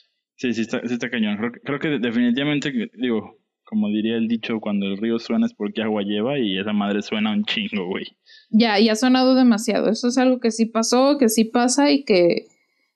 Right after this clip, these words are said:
Speaker 2: definitivamente pensar que Michael Jackson iba a decirlo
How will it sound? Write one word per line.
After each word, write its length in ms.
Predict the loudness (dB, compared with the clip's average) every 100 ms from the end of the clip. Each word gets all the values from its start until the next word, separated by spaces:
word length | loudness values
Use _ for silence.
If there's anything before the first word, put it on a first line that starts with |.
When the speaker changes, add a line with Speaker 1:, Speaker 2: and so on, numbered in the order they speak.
| _
Speaker 2:
definitivamente 1160 | 0 2 4 6 6 4 6 6 6 4 0 -4 _ _ _ _ _ _ _ 0
pensar 540 | 4 6 4 2 0
que 180 | 2 4
Michael 460 | 6 4 4 4
Jackson 380 | 6 4 4 6
iba 140 | 6 6
a 40 |
decirlo 520 | 4 4 4 4 4